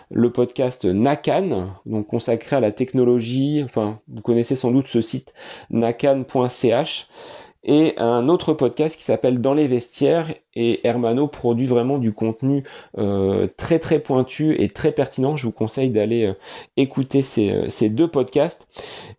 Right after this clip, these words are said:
Et voilà, autour d'une discussion, euh, des plus, des plus amicales. Ce que j'ai, euh, vraiment apprécié,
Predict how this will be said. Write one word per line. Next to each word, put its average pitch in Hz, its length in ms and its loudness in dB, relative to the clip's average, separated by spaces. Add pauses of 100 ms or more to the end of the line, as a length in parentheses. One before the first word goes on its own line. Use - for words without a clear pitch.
(100)
Et 151 400 4 (320)
voilà, 143 320 0 (280)
autour 135 340 2
d'une 127 180 6
discussion, 135 840 0
euh, 104 240 2 (340)
des 107 180 2
plus, 131 520 2
des 107 140 2
plus 165 320 0
amicales. 135 600 0 (160)
Ce - 140 -10
que 113 120 4
j'ai, 107 240 4
euh, 95 140 4
vraiment 143 380 2
apprécié, 135 500 0